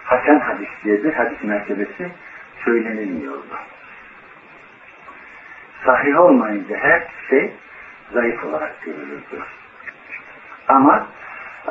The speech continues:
<coughs> zayıf olmasına rağmen amel edilir mertebede. Yani kabih bir cehd değil bu. E, Tirmizi'ye doğru, Tirmizi'nin zamanındaki o kullanılmıştır. Hasan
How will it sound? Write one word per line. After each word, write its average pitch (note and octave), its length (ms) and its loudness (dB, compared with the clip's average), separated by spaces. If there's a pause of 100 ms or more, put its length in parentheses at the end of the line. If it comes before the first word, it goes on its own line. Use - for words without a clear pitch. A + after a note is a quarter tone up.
(200)
<coughs> - 400 8
zayıf C#3+ 280 8
olmasına C#3+ 500 6
rağmen D3 380 4
amel B2+ 280 4
edilir A#2+ 400 2
mertebede. - 640 -6 (3000)
Yani - 540 8
kabih C3+ 400 2
bir A2+ 140 -2
cehd - 460 -2
değil D2+ 260 -6 (120)
bu. - 100 -14 (1700)
E, A#2 100 -2
Tirmizi'ye D3 680 8
doğru, A#2 340 6
Tirmizi'nin G#2+ 500 0
zamanındaki G2+ 580 -4
o A2+ 140 0
kullanılmıştır. - 720 -2 (580)
Hasan C3+ 480 6